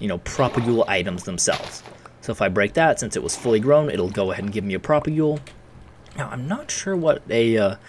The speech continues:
a baby propagule, so to speak, quite looks like. Let's go ahead and take a little look there. Okay, yeah, so that's one of the earlier stages of propagule. And let me go ahead and grab some more bone meal just to see. Okay, if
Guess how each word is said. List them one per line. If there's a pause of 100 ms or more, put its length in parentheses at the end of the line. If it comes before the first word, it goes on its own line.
(320)
a
baby
propagule,
so
to
speak,
quite
looks
like.
Let's
go
ahead
and
take
a
little
look
there. (440)
Okay,
yeah,
so
that's
one
of
the
earlier
stages
of
propagule. (480)
And
let
me
go
ahead
and
grab
some
more
bone
meal
just
to
see. (2750)
Okay,
if